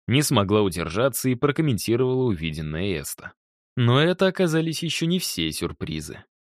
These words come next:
Как только мы немного осмотрелись, ландшафт арены начал меняться.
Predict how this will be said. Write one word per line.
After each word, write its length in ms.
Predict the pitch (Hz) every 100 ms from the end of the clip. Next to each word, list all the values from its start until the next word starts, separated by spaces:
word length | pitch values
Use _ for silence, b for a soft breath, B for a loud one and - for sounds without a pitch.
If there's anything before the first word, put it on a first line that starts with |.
| _ _
Как 200 | 104 -
только 300 | - 214 185
мы 120 | 160
немного 400 | 147 151 175 151
осмотрелись, 760 | 131 123 104 147 185 156 113 b b b
ландшафт 580 | 107 107 107 - 202 -
арены 380 | 139 139 175 151
начал 380 | 147 143 143 143
меняться. 640 | 151 165 151 - -